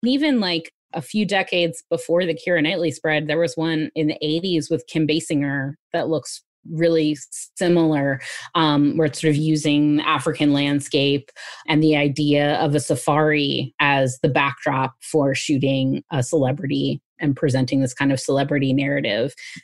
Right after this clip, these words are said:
and tying it up with this kind of colonial fantasy. Even the place that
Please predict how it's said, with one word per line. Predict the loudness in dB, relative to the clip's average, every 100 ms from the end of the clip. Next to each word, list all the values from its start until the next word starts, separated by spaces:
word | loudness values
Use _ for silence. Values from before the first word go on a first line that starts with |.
| -2
and | 0
tying | 0 0 2 2
it | 0
up | -2 -2
with | -4 0
this | -2 -2
kind | -2 0
of | 2 -2 -6
colonial | -2 2 2 0 -2
fantasy. | -4 -6 -8 -12 -8 -8 -8 _ _ _ 0
Even | 2 4
the | 2
place | 0 2 2 0 0
that | 0 2